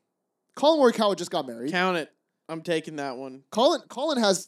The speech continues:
Speaker 1: I mean, I don't know if he has
Speaker 2: Colin
Speaker 1: demons.
Speaker 2: could be on the after wedding bliss, or, you know, maybe had a fun time and he's a little tired.
Speaker 1: Well, so this is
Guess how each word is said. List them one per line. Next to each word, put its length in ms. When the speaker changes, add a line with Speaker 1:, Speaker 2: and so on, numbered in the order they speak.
Speaker 1:
I 100
mean, 180
I 120
don't 120
know 100
if 80
he 60
has 100
Speaker 2:
Colin 180
Speaker 1:
demons. 100
Speaker 2:
could 20
be 100
on 180
the 100
after 440
wedding 400
bliss, 600
or, 300
you 200
know, 240
maybe 320
had 180
a 40
fun 280
time 320
and 80
he's 140
a 20
little 140
tired. 500
Speaker 1:
Well, 480
so 320
this 180
is 220